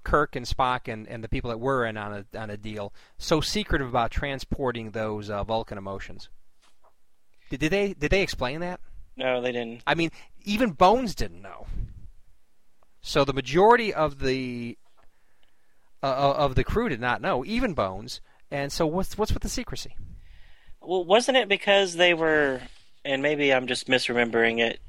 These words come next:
Speaker 2: um, they were keeping it secret because the Vulcans didn't want people to know that they did that at one point? And so they were trying to secretly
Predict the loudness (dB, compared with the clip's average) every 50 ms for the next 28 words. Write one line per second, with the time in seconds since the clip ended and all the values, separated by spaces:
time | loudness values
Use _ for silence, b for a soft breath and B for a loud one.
0 | -6 -4 0 2 2 2 2 0 -4 -8 -14 -18 b b b b b b b b
1 | b b b b b b b b b 4 6 6 8 6 6 6 4 4 4 4
2 | 2 2 2 0 0 2 2 2 2 4 2 0 0 0 -2 -6 -2 0 2 2
3 | 2 0 -2 -2 2 2 2 2 2 -2 -6 -6 -4 -4 -4 -4 -4 -4 -6 -2
4 | -2 -2 -2 -2 -4 -4 -2 0 2 2 4 6 6 6 6 4 4 4 4 4
5 | 4 4 2 -2 -6 -20 _ -20 -20 -20 -12 0 2 2 2 4 6 8 8 8
6 | 6 4 0 -4 -4 -4 -2 -2 0 0 0 -4 -10 b b b b b b b
7 | b b b b b b b b b b b b b -20 -18 -14 -10 -8 -6 -4
8 | -4 -4 0 4 4 6 6 6 4 4 2 4 4 4 4 4 2 0 0 -2
9 | -2 -4 -4 -2 0 -2 -2 2 2 4 4 4 4 2 -2 -4